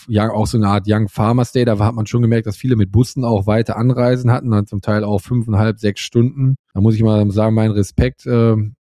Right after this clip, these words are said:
ich meine, wir haben das auch als Studenten immer früher gemacht, aber das so, äh, dann zu machen und, äh, ja, dementsprechend war trotzdem, waren viele Leute in,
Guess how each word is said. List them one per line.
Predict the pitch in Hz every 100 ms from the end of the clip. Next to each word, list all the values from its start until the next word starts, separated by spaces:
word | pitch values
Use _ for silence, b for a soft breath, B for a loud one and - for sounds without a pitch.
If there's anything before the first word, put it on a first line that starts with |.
| _ -
ich |
meine, | 110 104
wir | 101
haben | 107
das | 101
auch | 107 113
als | 101
Studenten | 117 113 120
immer | 120 117
früher | 104 127 120
gemacht, | 117 117 120 -
aber | 110 107 101 98 _ _ _ _ _ _ -
das | 110 -
so, | 120 117 120
äh, | 110 107 101 90 _ _ _ _ _
dann | 139 107
zu | 104 107
machen | 101 117 - 135 135 127 _ _ _ _
und, | 123 110 104 101
äh, | 104 101 98 101 -
ja, | 98
dementsprechend | 98 107 101 - 107 110 117 113 104 - _ _
war | 107 110 110 107 - _ _ _ _ _ -
trotzdem, | 120 127 - 139 123 127 113
waren | 123 131
viele | - 160 151
Leute | 139 139 139
in, | 139